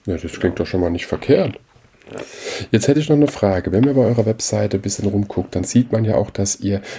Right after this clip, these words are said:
Speaker 1: das Birdie-Handtuch auch als Sporthand-, oder ein, das Birdie als Sporthandtuch anbietet.
Speaker 2: Mhm.
Speaker 1: Äh, ist, sind Sie selbst Materialien?
Speaker 2: Ähm, genau, das wäre jetzt noch ein Punkt gewesen, den ich noch ansprechen könnte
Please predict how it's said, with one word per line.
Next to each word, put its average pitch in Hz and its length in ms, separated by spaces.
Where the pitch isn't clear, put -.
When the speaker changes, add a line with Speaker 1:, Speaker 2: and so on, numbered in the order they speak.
Speaker 1:
das - 200
Birdie-Handtuch 101 1120
auch 90 200
als - 160
Sporthand-, 113 720
oder 95 160
ein, 90 160
das 92 120
Birdie 98 380
als 95 140
Sporthandtuch - 840
anbietet. 90 640
Speaker 2:
Mhm. 117 220
Speaker 1:
Äh, 104 140
ist, - 160
sind 113 180
Sie 101 120
selbst 104 300
Materialien? 147 720
Speaker 2:
Ähm, 101 400
genau, 98 280
das - 200
wäre 101 80
jetzt 101 140
noch 107 120
ein 107 120
Punkt 127 300
gewesen, 113 380
den 107 120
ich - 240
noch - 140
ansprechen 120 800
könnte 139 640